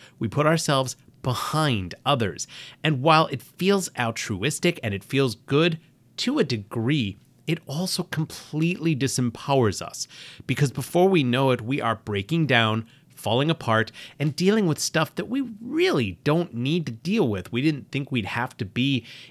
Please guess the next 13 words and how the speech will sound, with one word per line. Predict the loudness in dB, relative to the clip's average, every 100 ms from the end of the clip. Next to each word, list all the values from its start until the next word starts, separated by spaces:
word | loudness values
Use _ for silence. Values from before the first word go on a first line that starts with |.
| _
in | -2 0 2
this | 0 0
particular | -4 -6 -4 -2 -4 -2 -2 0
situation. | -2 -4 -4 0 0 0 -2 -8 -14 _ _ -6
And | 2 2 4
yet, | 4 2 0 -10 _ _ _
here | -10 -8 -6 -10 -16 _ -6
we | -4 -2
are. | -4 -10 -20 _ _ _ _ _ _ _ _
All | 2 2 4
the | 0 0
elements | 0 2 2 0 -2 0
of | 2 0